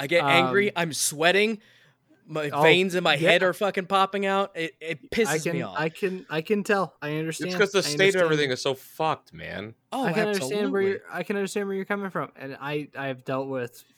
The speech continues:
Speaker 2: family members that feel this way, or I've dealt with, you know, friends that feel this way. And it's like, listen, at the end of the day, let's not politicize it and let's not make it like, "Well, I got the vaccine." It's like, "Oh, so obviously you're a Democrat." It's like,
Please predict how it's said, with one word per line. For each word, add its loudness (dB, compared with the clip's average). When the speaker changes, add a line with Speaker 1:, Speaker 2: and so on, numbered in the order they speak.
Speaker 2:
family -8
members -4
that -6
feel -6
this -8
way, -4
or -6
I've -6
dealt -6
with, -10
you -10
know, -10
friends -8
that -8
feel -6
this -4
way. -4
And -10
it's -10
like, -8
listen, -8
at -10
the -4
end -2
of -2
the 0
day, -2
let's -8
not -4
politicize -4
it -2
and -10
let's -10
not -6
make -6
it -8
like, -8
"Well, -4
I 2
got -2
the -6
vaccine." -4
It's -10
like, -8
"Oh, 0
so -8
obviously -6
you're 0
a -4
Democrat." -8
It's -18
like, -6